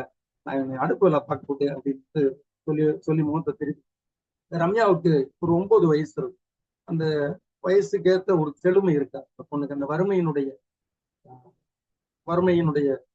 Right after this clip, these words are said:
இது அடையாளங்கள் வந்து, ஒரு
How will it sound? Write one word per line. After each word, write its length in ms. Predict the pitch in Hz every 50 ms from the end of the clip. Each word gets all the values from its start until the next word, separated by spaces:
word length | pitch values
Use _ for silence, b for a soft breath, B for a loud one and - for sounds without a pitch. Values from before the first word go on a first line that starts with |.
| _ _ _ _ _ _ _ _ 131 127 - _ 175 151 147
இது 220 | 151 165 160 156 151 143 143
அடையாளங்கள் 500 | 165 165 170 175 170 170 160 151 147 139
வந்து, 260 | 135 135 139 143 143 131 - _ _ _ _ _ _ -
ஒரு 520 | 147 135 - 147 139 139 - - 151 143